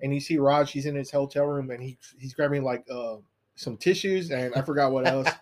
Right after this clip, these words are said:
Speaker 1: And you're thinking he's gonna watch a porno. He's watching Bridget Jones and he starts crying. He starts crying. So I was like, "Golly."
Speaker 2: Fucking Raj, man.
Speaker 1: Steve, I need you to like that. He says he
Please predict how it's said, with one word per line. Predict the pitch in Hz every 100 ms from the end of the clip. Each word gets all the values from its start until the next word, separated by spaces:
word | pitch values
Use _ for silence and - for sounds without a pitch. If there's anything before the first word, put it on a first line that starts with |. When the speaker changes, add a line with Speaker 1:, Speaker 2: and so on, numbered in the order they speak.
| 147 - 156 - 139
Speaker 1:
And | 135 151
you're | 160
thinking | 175 170
he's | 160
gonna | 160
watch | 156 147
a | 143
porno. | 147 147 143
He's | 135 131
watching | 143 135 135
Bridget | 127 139 131 -
Jones | 131 135 131
and | 135 131
he | 135
starts | - 139 370
crying. | 151 147 143 139 135 180 - - 185 -
He | 156
starts | 180 165 -
crying. | 143 143 143 135
So | 135 139
I | 139
was |
like, | 139 127
"Golly." | 139 143 - 233
Speaker 2:
Fucking | 254 202 185
Raj, | 160 151 147 143 139 139 127
man. | 139 131 127 127 131 151 -
Speaker 1:
Steve, | - 180 165
I |
need | 151 156
you | 156
to |
like | 147 165 165
that. | 170 160
He | 131 135
says | 156 135
he | -